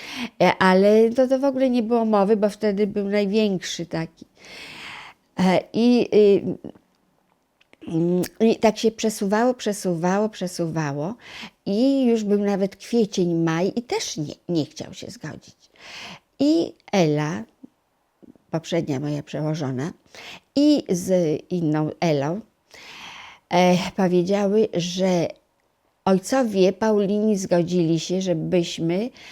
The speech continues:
wynajęli dolny kościół na właśnie kapitułę.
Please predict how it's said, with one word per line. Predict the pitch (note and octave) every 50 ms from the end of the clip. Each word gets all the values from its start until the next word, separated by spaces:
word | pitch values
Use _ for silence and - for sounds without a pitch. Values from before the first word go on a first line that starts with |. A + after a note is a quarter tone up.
| - - - - -
wynajęli | E3+ F#3+ A#3+ C4 C4 C4 C4 B3+ A#3 G#3+ G3 F#3 F3 E3+ F3 A3 B3 C4+ C#4+ - - _ - - _ _ _ -
dolny | G#3+ G#3 A#3+ B3 C4+ C#4+ D4+ D#4+ D#4+ D#4+ E4+ E4+ _ -
kościół | D4 C4+ - - - - - - - - _
na | E3+ F3 F3+ G#3+ C4 C#4+ D#4 _ _ _ _ _ _ _ _ -
właśnie | F3+ F#3+ F#3 F3+ F3 - F#3+ F#3 F3+ F3 E3 - - G3
kapitułę. | - F#3 F#3+ - F3 E3 - - F#2+ - -